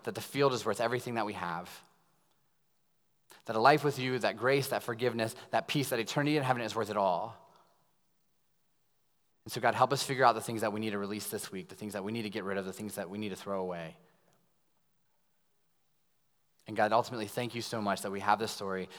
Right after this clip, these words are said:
that shows us that you think that we are worth it all. God, that you gave up everything. You gave up your own child so that we could have the opportunity to experience grace and so that we could have the opportunity to spend eternity with you.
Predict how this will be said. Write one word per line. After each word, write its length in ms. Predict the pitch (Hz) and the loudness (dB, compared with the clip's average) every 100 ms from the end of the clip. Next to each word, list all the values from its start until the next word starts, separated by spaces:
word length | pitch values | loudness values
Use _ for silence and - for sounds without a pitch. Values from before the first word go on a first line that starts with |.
| - | -10
that 120 | 98 | -6
shows 320 | - 110 98 | -2 0 0
us 260 | 95 92 - | 0 -2 -6
that 140 | 98 | -10
you 220 | 101 117 123 | -8 -6 -6
think 260 | 123 98 | -6 -6
that 160 | 104 98 | -6 -4
we 140 | 107 | -2
are 100 | 101 | -2
worth 360 | 98 101 90 - | -2 -6 -6 -10
it 140 | 95 | -10
all. 420 | - 85 76 73 - _ _ _ _ _ _ _ _ _ _ _ _ _ _ _ _ _ _ _ _ _ _ _ - | -8 -10 -10 -12 -18 _ _ _ _ _ _ _ _ _ _ _ _ _ _ _ _ _ _ _ _ _ _ _ -12
God, 120 | 98 | -8
that 80 | 95 | -6
you 100 | 101 | -2
gave 180 | 107 175 | -2 -2
up 120 | - - | -4 -2
everything. 500 | 107 101 87 87 87 | -2 -2 -8 -10 -10
You 80 | 95 | -6
gave 160 | 98 | -6
up 100 | 87 | -6
your 160 | 95 107 | -8 -6
own 200 | 110 110 | -6 -4
child 500 | - 95 87 82 85 - | -2 -2 -2 -6 -10 -14
so 160 | - | -10
that 160 | 92 92 | -10 -8
we 180 | 123 120 | -8 -6
could 140 | 110 | -4
have 100 | 98 | -2
the 120 | 98 | -2
opportunity 440 | 90 - - 85 85 | -4 -6 -10 -12 -12
to 160 | - | -12
experience 380 | 87 - 85 82 | -14 -12 -12 -12
grace 280 | - 85 - | -10 -10 -10
and 80 | 90 | -10
so 100 | 92 | -8
that 140 | 90 | -8
we 180 | 110 113 | -8 -10
could 140 | - | -6
have 100 | 104 | -6
the 100 | 92 | -4
opportunity 500 | 90 - - 85 82 - - - - | -6 -8 -12 -12 -14 -16 -20 -20 -14
to 80 | - | -8
spend 180 | 104 90 | -8 -8
eternity 380 | - 92 85 | -8 -10 -8
with 200 | 85 82 | -10 -12
you. 220 | 85 92 | -12 -14